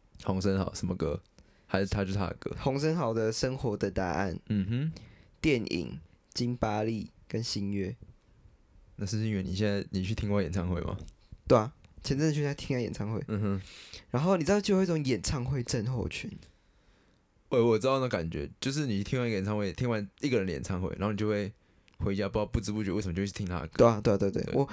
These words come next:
Speaker 2: 我跟你讲，我那天，因为我那天是跟，呃，一二四的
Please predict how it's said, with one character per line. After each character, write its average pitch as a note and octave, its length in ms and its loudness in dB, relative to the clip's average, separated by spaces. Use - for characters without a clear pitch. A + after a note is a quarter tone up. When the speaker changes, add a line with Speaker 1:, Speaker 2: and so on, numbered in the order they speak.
Speaker 2:
我 C#3 80 -2
跟 G#3 100 0
你 A3 60 0
讲， D3+ 200 -2
我 B2+ 100 -2
那 D3 120 0
天， D3 300 -2
因 G3 180 2
为 E3 80 0
我 A2+ 200 0
那 B2 80 0
天 D3+ 140 -2
是 - 140 -6
跟， A2+ 500 -2
呃， G2+ 480 -2
一 B2 180 0
二 A#2 100 4
四 A2+ 300 -4
的 F2 340 -2